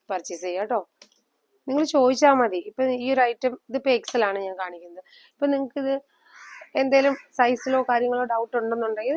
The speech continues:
നിങ്ങൾ എന്താണ്, മെസ്സേജസ് ചെയ്യുക. ക്ലിയർ ചെയ്തതിന് ശേഷം മാത്രം ഓർഡർ പ്ലേസ് ചെയ്യുക. ഇത് വന്നിട്ട് എക്സ് എൽ ആണ് കേട്ടോ വരുന്നത്. ഇതിന്റെ നമുക്ക് ഡബിൾ എക്സ് എൽ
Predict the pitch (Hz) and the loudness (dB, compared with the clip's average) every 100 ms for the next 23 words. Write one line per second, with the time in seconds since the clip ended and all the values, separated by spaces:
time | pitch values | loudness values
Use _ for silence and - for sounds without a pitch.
0 | 311 262 247 233 226 233 226 _ 226 220 | 0 0 0 -2 -4 -4 -8 _ -8 -6
1 | 233 220 214 226 214 277 - _ _ _ | -4 -6 -2 -2 0 -2 -6 _ _ _
2 | _ _ _ - 226 226 226 226 226 - | _ _ _ -8 -2 0 0 0 -4 -8
3 | 220 233 220 214 208 302 370 214 190 185 | -8 -4 -2 -2 -4 -6 -2 -2 -2 -6
4 | 180 170 185 175 - 247 285 240 196 240 | -10 -10 -12 -12 -10 -2 2 2 2 0
5 | 262 - 220 202 185 185 240 196 196 214 | 0 -2 -2 -2 -4 -4 -4 -4 -6 -6
6 | 240 233 220 226 214 220 - | -6 -6 -6 -4 -4 -4 -4